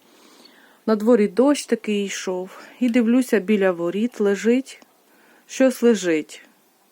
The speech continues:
Вона каже: «Мама, то Лакі. Що трапилося? Не знаю. Чи щось і з'їла, чи хтось ударив, чи що трапилося». Коротше, нема вже нашої Лакі.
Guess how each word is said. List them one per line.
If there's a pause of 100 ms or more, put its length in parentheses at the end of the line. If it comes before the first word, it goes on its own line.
(400)
Вона
каже:
«Мама,
то
Лакі.
Що
трапилося?
Не
знаю. (640)
Чи
щось
і
з'їла,
чи
хтось (480)
ударив, (120)
чи
що
трапилося».
Коротше,
нема
вже
нашої
Лакі.